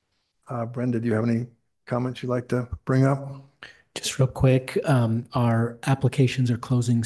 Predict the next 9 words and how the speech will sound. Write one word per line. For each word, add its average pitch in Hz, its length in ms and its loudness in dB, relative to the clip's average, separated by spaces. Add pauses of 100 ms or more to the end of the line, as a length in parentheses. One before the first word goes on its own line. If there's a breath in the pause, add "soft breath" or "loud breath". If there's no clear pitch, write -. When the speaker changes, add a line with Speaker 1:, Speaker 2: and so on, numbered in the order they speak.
(220)
Speaker 2:
soon 120 300 2
for 107 360 -2
the 101 320 -4
Orem 110 340 0
Fest - 640 -4
Spirit 117 480 2
of 98 80 -4 (100)
Orem 123 540 2
Award. 147 520 2